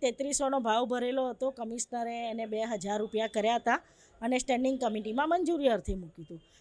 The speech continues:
કમિશનર, સ્ટેન્ડિંગ કમિટીની ચર્ચા વિચારણાના અંતે એને પંદરસો, પાંચસો ઘટાડીને પંદરસો સરવાનું મતે મંજૂર કર્યા અને એ ભાવે કોઈ બીજા ઇજાદાર પણ કામ કરશે તો આપવાનું એમણે સંમતિ આપી. પછી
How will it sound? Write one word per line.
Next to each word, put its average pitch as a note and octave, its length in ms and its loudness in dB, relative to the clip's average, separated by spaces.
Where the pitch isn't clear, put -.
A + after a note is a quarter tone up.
કમિશનર, C#4 800 2
સ્ટેન્ડિંગ C4+ 420 -4
કમિટીની C4+ 480 -2
ચર્ચા B3+ 400 2
વિચારણાના B3 800 0
અંતે A#3+ 460 2
એને B3+ 180 2
પંદરસો, D4 600 2
પાંચસો A#3 380 -6
ઘટાડીને A#3+ 500 -6
પંદરસો D#4 600 0
સરવાનું B3 440 -6
મતે A#3 220 -10
મંજૂર E4+ 380 -8
કર્યા G#3 400 -4
અને C#4+ 340 -2
એ D4 200 2
ભાવે B3 340 0
કોઈ C#4+ 200 -2
બીજા C4+ 300 2
ઇજાદાર C4+ 480 0
પણ C#4 200 -6
કામ C4 260 -8
કરશે D4 400 -2
તો G#3+ 120 -4
આપવાનું B3 500 -2
એમણે A#3 220 0
સંમતિ E4+ 500 2
આપી. F3+ 300 -4
પછી F#4+ 500 2